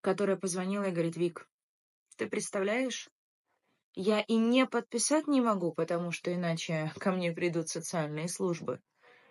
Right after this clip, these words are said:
И подписать я обязана, но и теперь я понимаю, что, давайте говорить правду, она будет ходить с томагавком на голове».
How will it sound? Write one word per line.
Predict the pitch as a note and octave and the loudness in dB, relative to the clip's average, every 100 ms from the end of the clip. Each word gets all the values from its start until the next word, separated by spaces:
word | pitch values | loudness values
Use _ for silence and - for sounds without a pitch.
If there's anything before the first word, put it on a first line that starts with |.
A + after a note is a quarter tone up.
| _ _ _ D#4 | _ _ _ 0
И | D4+ | 2
подписать | F4 - F#4+ - A#3 G3 - - _ _ _ _ _ _ _ _ _ _ _ _ _ - | 2 4 2 4 4 2 -2 -16 _ _ _ _ _ _ _ _ _ _ _ _ _ -4
я | G#3 G3 F3+ | 2 4 4
обязана, | E3+ E3+ F3+ B3 D4+ E4 _ _ _ _ _ _ G#3+ | 2 2 2 2 2 -2 _ _ _ _ _ _ 0
но | A3+ A3+ A#3 | 4 4 4
и | C#4 C4 | 4 4
теперь | G3+ F3 G3 C4 | 2 2 4 4
я | A3 G3+ | 4 2
понимаю, | F#3 E3+ D#3 F3 A#3+ G3 | 2 2 2 2 2 0
что, | E3 - E3 F#3 F3+ E3 D3 C#3+ C#3+ | -2 -4 -2 0 2 2 2 0 0
давайте | D#3 D3+ D#3 - | 0 2 0 -2
говорить | D#3 D3 D3+ - | -4 -4 -4 -4
правду, | F3 A#3+ B3 F#3 | 0 0 0 0
она | E3+ E3 | 2 0
будет | G#3 B3 C4 - | 0 -2 -4 -4
ходить | E3+ E3+ G#3+ | -4 -2 -4
с | - | -4
томагавком | D#3+ D3 C#3+ D3 - F#3 F3 | -4 -4 -2 -4 -4 -4 -2
на | D3 | -2
голове». | C#3 B2+ B2 A#2+ | -2 -4 -4 -8